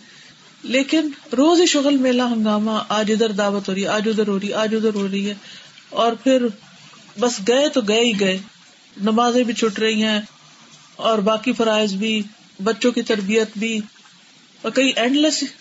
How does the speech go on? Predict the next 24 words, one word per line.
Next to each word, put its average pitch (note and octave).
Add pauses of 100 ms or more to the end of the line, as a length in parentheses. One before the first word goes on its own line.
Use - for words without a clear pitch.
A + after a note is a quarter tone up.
(120)
باتیں۔ A3 (960)
ضرورت G#3+
کی D#4+
بات A3
تو C4
کریں G#3
گے، F3+ (720)
لیکن A3 (120)
اس C#4+
میں D#4
بھی C#4+ (500)
مبالغہ A3+
رائی A3
اور G#3
اس A#3+
کی A#3+
بات G#3
اور G#3+
اس A3
کی A#3
بات G#3
اور G#3+
اس G#3+
کی، A#3